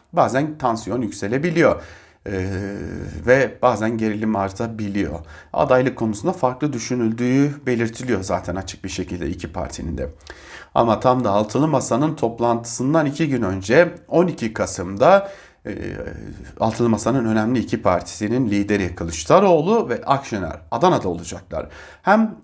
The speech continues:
Adana'da Çukurova Belediyesi'nin toplu açılış törenine katılacaklar,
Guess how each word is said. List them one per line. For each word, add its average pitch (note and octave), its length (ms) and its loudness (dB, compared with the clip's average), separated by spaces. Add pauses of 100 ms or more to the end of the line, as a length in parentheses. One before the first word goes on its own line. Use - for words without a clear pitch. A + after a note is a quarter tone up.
(100)
Adana'da E3 680 4
Çukurova D3+ 460 2
Belediyesi'nin B2 500 -2
toplu D3+ 280 0
açılış A#2+ 340 -2
törenine E3+ 380 2
katılacaklar, E3+ 760 2